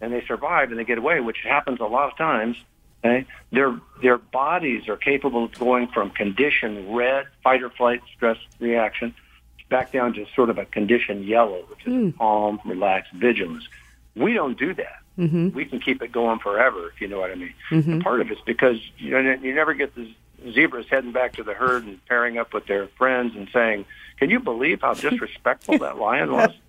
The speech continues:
Speaker 2: <laughs>
Speaker 1: That just doesn't happen.
Speaker 2: Interesting that they can
Speaker 1: So,
Speaker 2: just shut down.
Speaker 1: uh,
Speaker 2: Yeah.
Speaker 1: I'm sorry, I didn't hear.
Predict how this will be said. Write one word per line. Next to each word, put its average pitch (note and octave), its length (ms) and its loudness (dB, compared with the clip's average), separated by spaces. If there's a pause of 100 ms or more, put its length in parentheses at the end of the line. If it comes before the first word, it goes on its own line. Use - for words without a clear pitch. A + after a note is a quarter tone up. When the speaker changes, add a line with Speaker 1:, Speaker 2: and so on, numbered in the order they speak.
Speaker 2:
<laughs> - 240 -18
Speaker 1:
That C#3 100 4
just C3 160 -4
doesn't A2 240 0
happen. B2 340 0 (1900)
Speaker 2:
Interesting A#3 640 0 (100)
that F3 140 0
they F3 100 2
can E3+ 160 0
Speaker 1:
So, F3 80 -2
Speaker 2:
just E3+ 100 -6
shut F3 200 0
down. F3+ 260 0
Speaker 1:
uh, - 20 0
Speaker 2:
Yeah. E3+ 300 2 (1500)
Speaker 1:
I'm C3+ 180 0
sorry, C#3 300 0
I - 20 -6
didn't B2 200 -6
hear. B2+ 180 -6